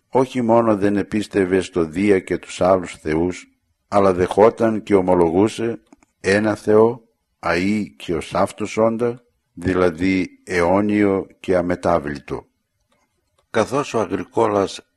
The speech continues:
νικήθηκε στη συζήτηση αυτή, άφησε τη φιλοσοφική επίδειξη και ανέλαβε τη συνηθισμένη του αγριότητα. Στράφηκε προς τον Ορέστη και το ρώτησε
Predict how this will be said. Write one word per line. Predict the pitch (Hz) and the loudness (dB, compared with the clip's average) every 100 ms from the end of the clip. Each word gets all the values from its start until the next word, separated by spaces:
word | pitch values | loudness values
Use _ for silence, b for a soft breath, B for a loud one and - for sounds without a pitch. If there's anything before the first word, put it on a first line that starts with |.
| _ | _
νικήθηκε | 85 90 - 123 120 101 98 92 | -8 -8 -4 -6 -6 -6 0 0
στη | - 85 | 0 -10
συζήτηση | 80 76 90 101 82 80 76 | -8 -4 -4 -4 -8 -6 -6
αυτή, | 69 - 110 135 - _ _ _ | -6 -4 -4 -6 -14 _ _ _
άφησε | 110 117 101 - 95 | 0 0 -2 -4 -4
τη | 85 - | -4 -8
φιλοσοφική | 90 101 87 - 85 82 - 98 | -6 -2 0 0 -4 -8 -6 -2
επίδειξη | 87 - 90 87 - - 80 - _ - | -2 0 -4 -4 -8 -8 -8 -10 _ -6
και | 104 | 0
ανέλαβε | 95 95 104 101 87 98 92 | 0 2 2 2 2 2 0
τη | - | -4
συνηθισμένη | 90 92 87 82 76 82 92 85 | -10 -6 -8 -8 -8 -4 -4 -4
του | 85 | -2
αγριότητα. | 85 78 82 82 78 - - - - _ _ _ _ _ _ _ | -2 0 0 2 0 -4 -14 -16 -16 _ _ _ _ _ _ _
Στράφηκε | - - 127 143 120 113 | -12 -2 0 0 -2 0
προς | 98 - | 0 0
τον | 92 | -2
Ορέστη | 82 82 117 107 110 113 | 0 2 2 0 -6 -8
και | - 92 | -6 -4
το | 90 | 2
ρώτησε | 87 104 98 87 92 90 - | 4 4 2 -6 -4 -4 -6